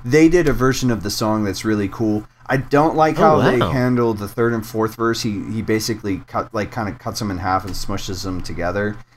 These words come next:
Speaker 1: And I feel
Speaker 2: Okay.
Speaker 1: like if he would have just done all four, four verses, I would have liked it a lot more. But we've been singing that at church, and it's really an awesome hymn. Like, the tune really, like, it's, it's a little more somber or whatever, but I like it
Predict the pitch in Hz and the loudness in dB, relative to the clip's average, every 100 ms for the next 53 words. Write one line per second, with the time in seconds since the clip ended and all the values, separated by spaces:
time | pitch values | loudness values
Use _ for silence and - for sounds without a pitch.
0 | - _ 90 95 - 107 120 92 - - | -20 _ -8 -6 0 2 4 0 -4 -8
1 | 107 139 131 117 113 113 120 110 107 98 | -2 2 2 2 -2 -4 -2 -2 -2 -4
2 | 98 101 - - 113 113 98 107 110 127 | -8 -10 -12 -10 -2 -2 0 -2 -2 -2
3 | 113 104 107 107 95 98 101 104 98 92 | -2 -2 -2 -2 -2 -4 -4 -4 -2 -2
4 | 82 104 113 110 113 _ _ - 120 131 | -2 -4 -2 -4 -8 _ _ -12 0 2
5 | 107 - _ _ _ - 139 147 143 - | 2 -2 _ _ _ 0 2 4 2 4
6 | 170 160 135 117 110 - 143 123 95 - | 4 4 4 2 0 -2 0 0 0 -6
7 | - 117 113 107 - - 95 104 135 123 | -8 -4 -2 -2 -4 -10 -8 0 4 4
8 | 110 98 101 104 98 - 92 87 98 95 | 4 0 -2 0 0 -2 -6 -4 -2 -2
9 | 95 87 107 101 92 101 95 - 120 117 | -4 -6 -4 -2 -2 -6 -8 -2 0 2
10 | 117 110 107 _ 107 104 104 104 101 95 | 0 -2 -8 _ -4 0 0 0 -4 -8
11 | _ _ 151 170 196 - 214 233 208 202 | _ _ 2 4 2 0 0 2 4 4
12 | 196 185 165 - 131 131 135 131 131 123 | 4 2 0 2 2 4 4 4 4 2
13 | 120 120 107 110 95 95 98 101 98 | 2 0 0 0 0 0 -2 -4 -8